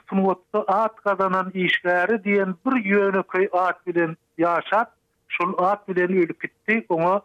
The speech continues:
Türkmenistanyň halk artisti diýen ady bermediler. Şoň bilen birlikde meselem Xangelli Anna Muradov ýaly bagyşlar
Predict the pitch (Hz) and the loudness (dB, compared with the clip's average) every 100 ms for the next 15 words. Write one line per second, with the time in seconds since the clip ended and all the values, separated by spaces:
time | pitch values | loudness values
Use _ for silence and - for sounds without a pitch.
0 | _ 165 - 175 - 170 175 175 196 208 | _ -10 -4 -4 -2 -2 -2 -2 -2 -4
1 | - 180 - 175 - 170 165 160 170 151 | -4 -6 -4 -10 -10 -2 0 0 0 -2
2 | 147 151 151 165 160 147 127 110 104 - | -2 -4 -2 0 0 0 0 -2 -4 -4
3 | 185 196 190 180 147 185 - 208 196 175 | 0 0 0 0 -2 -4 -4 -2 -2 -2
4 | 190 190 185 - - - 180 185 180 180 | -2 0 -2 -6 -10 -2 0 0 2 0
5 | 175 196 190 185 175 180 170 185 185 196 | 0 0 0 0 0 0 0 0 0 -4
6 | - 180 170 165 170 160 143 175 254 | -2 0 0 -2 0 0 -2 -2 0